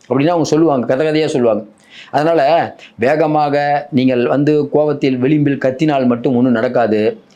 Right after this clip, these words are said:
அதாவது என்னன்னா, அ, எப்படி நிறைகுடம் தழும்பாதும்பாங்கல்ல, அந்த மாதிரி இது நிறைகுடம் இல்ல.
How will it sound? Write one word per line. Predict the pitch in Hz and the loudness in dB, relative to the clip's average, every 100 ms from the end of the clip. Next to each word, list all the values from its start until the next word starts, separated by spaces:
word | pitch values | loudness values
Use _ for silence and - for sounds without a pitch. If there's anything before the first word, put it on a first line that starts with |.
| _ - | _ -8
அதாவது | - 143 139 | -2 0 0
என்னன்னா, | 139 139 151 131 113 - - _ _ _ - 123 | 0 -2 0 -2 -4 -10 -20 _ _ _ -8 -2
அ, | 113 | 0
எப்படி | 117 147 127 | 2 2 2
நிறைகுடம் | 110 170 202 180 175 | 2 2 2 0 0
தழும்பாதும்பாங்கல்ல, | 151 170 151 135 127 127 131 117 101 - _ | 0 0 0 0 0 0 0 0 -4 -12 _
அந்த | 127 123 | -2 0
மாதிரி | 127 143 | 2 2
இது | 151 151 | 0 0
நிறைகுடம் | 160 202 185 139 | 2 2 2 2
இல்ல. | 120 104 | 0 0